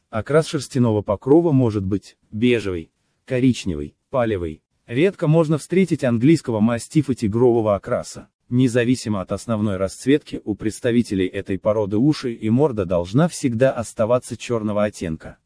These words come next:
Также в такой оттенок окрашено место по кругу глаз. Обратите внимание, неприемлемыми считаются белые пятна на теле у представителей этой породы. Характер и поведение. Как и человек,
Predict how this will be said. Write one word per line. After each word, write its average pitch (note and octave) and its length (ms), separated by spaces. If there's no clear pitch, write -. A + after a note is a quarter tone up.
Также D#3+ 260
в - 80
такой C3 360
оттенок B2+ 400
окрашено A2 480
место C#3+ 340
по G#2+ 160
кругу G2+ 320
глаз. G2 460
Обратите A#2+ 540
внимание, A2 580
неприемлемыми B2 840
считаются G2+ 640
белые G2+ 380
пятна G2 320
на F2 140
теле A#2+ 320
у F2 100
представителей F2+ 720
этой F2+ 340
породы. E2+ 440
Характер C#3+ 600
и F3 220
поведение. G#2+ 680
Как F3 240
и C#3 80
человек, G#2+ 600